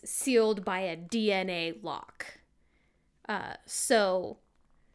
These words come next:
when Snake Eyes wipes the blood of Tommy off of the sword,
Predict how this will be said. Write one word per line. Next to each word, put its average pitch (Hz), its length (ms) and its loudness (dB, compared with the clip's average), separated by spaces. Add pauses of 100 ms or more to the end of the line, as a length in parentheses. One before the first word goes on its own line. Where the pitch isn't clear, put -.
(320)
when 208 460 2
Snake 240 460 4
Eyes 190 480 2 (360)
wipes 196 460 0
the - 160 -6
blood 175 500 -2
of 180 280 -4
Tommy 254 480 6
off 190 280 4
of 185 520 -4 (460)
the 214 140 -2
sword, 196 520 0